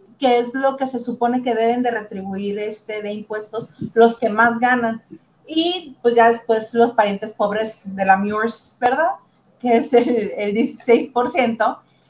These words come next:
Pero para los extranjeros es altísimo, es más alto de, de treinta por ciento.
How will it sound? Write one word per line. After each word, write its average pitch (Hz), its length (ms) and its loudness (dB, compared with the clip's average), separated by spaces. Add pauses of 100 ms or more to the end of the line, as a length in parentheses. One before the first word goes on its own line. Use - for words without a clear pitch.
(400)
Pero 330 400 6
para 294 200 8
los 254 160 2
extranjeros 254 720 0
es 254 300 -2 (140)
altísimo, 285 680 0
es 262 120 4
más 311 220 -4
alto 330 280 -4
de, 226 380 0
de 185 540 -6
treinta 233 300 -6
por 269 120 -6
ciento. 262 400 -6